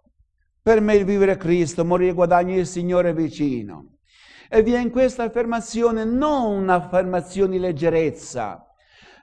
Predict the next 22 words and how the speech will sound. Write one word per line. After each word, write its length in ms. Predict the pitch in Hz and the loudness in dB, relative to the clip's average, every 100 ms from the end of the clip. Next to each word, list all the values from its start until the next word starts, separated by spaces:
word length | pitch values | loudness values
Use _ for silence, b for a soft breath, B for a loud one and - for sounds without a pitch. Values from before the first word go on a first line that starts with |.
| 175 | -4
ma 280 | 208 262 | 0 2
un'affermazione 840 | 262 254 233 - 226 226 220 240 220 | 2 0 -2 -2 -2 -2 -2 -2 -2
di 160 | 208 | -2
piena 640 | 214 269 277 269 262 247 | 0 2 2 0 0 -2
fiducia, 680 | 233 220 254 262 185 143 170 131 | -2 0 2 2 2 0 -4 2
cosa 460 | 214 240 220 214 | 4 4 2 -2
che 160 | 180 170 | -2 -2
noi 440 | 165 254 254 247 | 0 2 2 0
dobbiamo 640 | 214 190 135 214 214 214 196 | 0 0 6 6 6 2 -2
avere. 840 | 170 196 175 139 113 95 87 - _ _ _ _ _ _ _ _ _ _ | 0 0 2 -2 -4 -8 -12 -18 _ _ _ _ _ _ _ _ _ _
Non 180 | 294 302 | 2 4
serviamo 540 | - 240 190 220 208 196 | 8 6 8 8 8 6
un 100 | 175 | 0
Dio 200 | 208 202 | 2 2
che 120 | 190 | 2
è 60 | |
distaccato 760 | 170 190 - 202 185 208 226 214 | 0 -4 -2 -4 -2 0 2 0
e 40 | 185 | -4
disinteressato 920 | 185 185 185 190 185 - 202 208 208 | -6 -8 -6 -4 -4 -2 0 0 0
dai 180 | 180 180 | -2 -2
nostri 360 | 185 156 170 | -4 -6 -6
bisogni 680 | 165 151 180 190 190 185 180 | -6 -2 2 2 2 -2 -4